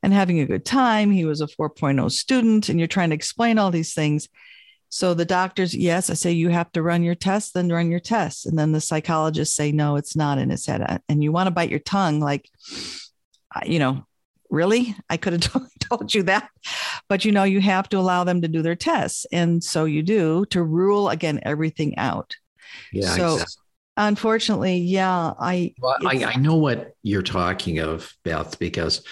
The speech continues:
Speaker 2: in two thousand and three, I was walking with my wife in Disneyland and I developed a right foot drop.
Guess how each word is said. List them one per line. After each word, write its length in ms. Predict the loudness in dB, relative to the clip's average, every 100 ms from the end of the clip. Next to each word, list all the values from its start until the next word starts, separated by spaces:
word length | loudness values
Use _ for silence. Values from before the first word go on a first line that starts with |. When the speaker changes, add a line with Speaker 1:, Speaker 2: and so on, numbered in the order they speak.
| -16 -10 -4
Speaker 2:
in 140 | -2
two 200 | 0 0
thousand 460 | 0 0 0 -2 -2
and 120 | -2
three, 520 | -2 0 0 -2 -4
I 180 | -2 -2
was 180 | 0 0
walking 540 | 0 -2 -2 -2 -2
with 240 | -2 -2
my 160 | -2 -2
wife 400 | 0 0 -2 -4
in 140 | -4
Disneyland 760 | -2 -2 -2 -4 -4 -6 -6 -6
and 140 | -4
I 100 | -2
developed 640 | -2 -2 -2 -4 -4 -4 -4
a 60 |
right 280 | -2 -2 -4
foot 280 | -4 -6 -4
drop. 400 | -6 -8 -10